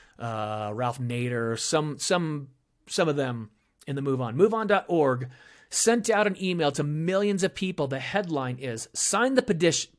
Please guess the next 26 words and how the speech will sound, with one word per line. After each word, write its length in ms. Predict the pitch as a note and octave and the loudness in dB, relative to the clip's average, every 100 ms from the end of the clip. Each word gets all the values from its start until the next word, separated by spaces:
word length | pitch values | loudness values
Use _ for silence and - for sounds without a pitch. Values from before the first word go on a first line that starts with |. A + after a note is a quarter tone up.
| - | -6
sign 360 | - G#3+ C4 | 0 2 4
the 100 | C#4 | 2
petition. 560 | - - G#3+ - A#2+ A2 _ - - - _ - | 0 2 2 2 -2 -6 _ -20 -20 -20 _ 6
Remove 560 | G3 G#3 A#3+ A#3 E3+ | 6 8 6 4 2
racist 920 | D3 C3+ E3+ C4+ - C#4+ C#4+ - - - _ _ _ _ | -4 2 8 8 8 4 2 0 -4 -16 _ _ _ _
and 180 | F#3 F#3 | -2 0
conspiracy 840 | - F3 - - A#3+ C4 C4 - F#3+ | 0 0 0 0 0 2 2 2 -2
theorist 640 | - F3 E3 D#3 C#3+ - _ - | -2 0 2 4 2 -4 _ -10
Joe 260 | - G3 | 4 8
Rogan's 500 | A#3 G#3 G#3 G3+ F#3 | 8 8 6 4 2
podcast 800 | - - F#3 F3+ C#3+ C#3 B2 B2+ | -6 -4 -2 -2 -2 -2 -2 -2
from 200 | - C3+ | -6 -6
Spotify 1040 | B2+ - - D3 D#3+ D#3 - C3 C3+ C3 B2+ _ | -6 -6 0 2 2 -2 -6 -4 -4 -6 -10 _
now." 680 | B2 A#2+ A#2+ A#2+ A2 - - - _ _ _ _ _ _ _ _ _ _ _ _ _ _ | -8 -6 -4 -6 -8 -14 -20 -20 _ _ _ _ _ _ _ _ _ _ _ _ _ _
Racist. 840 | A2+ B2 A#3 C4+ - A2 - - - _ _ _ _ - | -2 8 8 8 4 -6 -8 -14 -16 _ _ _ _ -4
By 120 | C#4+ | 0
the 80 | D#4+ | 6
way, 160 | D4+ - | 6 6
if 160 | F3+ | 2
you 80 | A#3+ | 2
don't 140 | F4 D4 | 2 6
know 60 | |
who 80 | A#3+ | 4
Joe 180 | F3+ G3+ | 6 4
Rogan 260 | G3 E3 | 6 4
is, 380 | A#3 G3+ G3 - | 2 2 0 -6